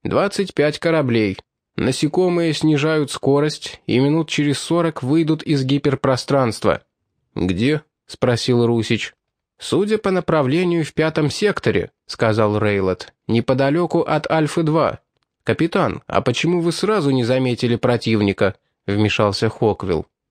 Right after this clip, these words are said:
"Ведь тогда за световым барьером было шесть судов". "У меня есть только одно разумное объяснение", — пожал плечами тосконец.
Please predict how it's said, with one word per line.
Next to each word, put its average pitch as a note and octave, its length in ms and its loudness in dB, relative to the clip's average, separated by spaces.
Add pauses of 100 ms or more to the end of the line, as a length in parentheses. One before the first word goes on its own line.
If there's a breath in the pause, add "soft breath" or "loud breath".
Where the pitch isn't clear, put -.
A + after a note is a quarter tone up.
(260)
"Ведь G#2 260 -2
тогда D3+ 380 0
за D3+ 140 0
световым D3 560 0
барьером C#3 560 0
было C3+ 240 0
шесть G3 360 -4
судов". G2+ 520 0 (680)
"У - 120 -4
меня G3 300 2
есть G3+ 420 -4
только F3 340 0
одно E3 400 0
разумное A2+ 560 0
объяснение", — G#2+ 880 0 (360)
пожал G#2+ 340 0
плечами G#2+ 520 0
тосконец. G2 760 -2